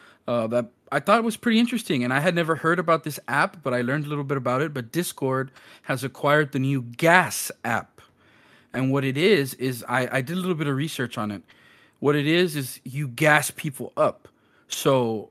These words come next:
it's mainly used for teens, um, eh, that are in school. You go on there and you register, like, what school you go to,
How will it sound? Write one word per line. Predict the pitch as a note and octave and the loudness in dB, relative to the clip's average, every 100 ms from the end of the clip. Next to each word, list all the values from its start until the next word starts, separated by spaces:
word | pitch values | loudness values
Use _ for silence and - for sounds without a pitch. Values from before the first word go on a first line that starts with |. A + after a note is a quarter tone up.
| _ | _
it's | C#3+ D3 D#3 | -6 -4 -2
mainly | D#3 F#3+ G#3 | 2 4 4
used | F#3+ E3 F3+ - | 2 0 -2 -2
for | C#3+ | -4
teens, | C3 - F3+ F#3+ A#2+ G#2+ G#2 - - _ _ _ _ _ - | -4 -4 -2 0 0 -2 -6 -14 -20 _ _ _ _ _ -8
um, | B2 A2 G2+ F2 _ _ | -4 -4 -6 -10 _ _
eh, | C3 C3+ | -10 -8
that | C#3 B2+ | -4 -2
are | B2 | 0
in | A#2+ | 0
school. | A#2 - - F#3 G#2 D#2 _ _ _ | -2 -6 -8 -6 -6 -10 _ _ _
You | C#3 C#3+ | -8 -6
go | C3+ D#3+ | 0 4
on | G3 F#3 | 4 4
there | D#3 D3 | 2 2
and | C#3+ | 2
you | C3+ | 0
register, | C3 C3 D3 - C3+ | 0 -2 -4 -4 -2
like, | A#2+ A2 | -2 -2
what | A#2+ | -6
school | - - D3+ | -6 -8 -6
you | D3+ | -6
go | B2 A2 | -6 -6
to, | A2 G#2+ G#2 | -6 -10 -10